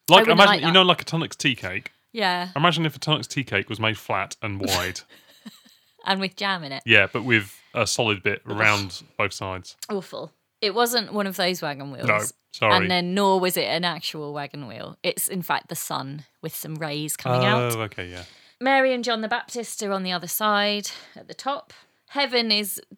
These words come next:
Speaker 2: down below, kind of where Jesus is. Looks a bit boring.
Speaker 1: Hmm.
Speaker 2: There's a naked figure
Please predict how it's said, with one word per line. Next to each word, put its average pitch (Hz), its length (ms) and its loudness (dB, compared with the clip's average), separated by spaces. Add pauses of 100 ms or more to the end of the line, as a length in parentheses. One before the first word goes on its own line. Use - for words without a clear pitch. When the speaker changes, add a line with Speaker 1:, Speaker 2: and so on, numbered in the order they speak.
(140)
Speaker 2:
down 202 280 4
below, 180 520 -2 (180)
kind 190 200 -6
of 180 100 -6
where 175 140 -4
Jesus 170 460 -8
is. 160 440 -8 (240)
Looks - 240 -6
a 180 60 -10
bit - 240 -14
boring. 185 800 -6
Speaker 1:
Hmm. 95 500 -8 (420)
Speaker 2:
There's 175 500 -8
a 196 40 -8
naked 190 380 -8
figure 170 600 -10